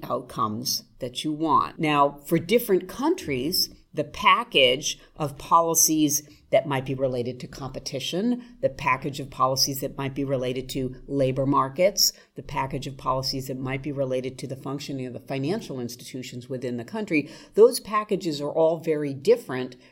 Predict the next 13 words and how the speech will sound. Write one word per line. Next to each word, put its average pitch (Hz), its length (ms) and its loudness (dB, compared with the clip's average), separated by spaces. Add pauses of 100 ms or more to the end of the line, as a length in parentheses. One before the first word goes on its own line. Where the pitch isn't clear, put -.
(120)
for 143 160 -4
countries 131 840 -4 (340)
because 135 680 0
their 135 140 -2
initial 127 300 -6
conditions 123 500 -8
are 117 80 -10
different, 214 340 -10 (600)
their 131 260 -2
institutional 131 680 -8
structure 117 420 -8
is 123 120 -12
different, - 420 -10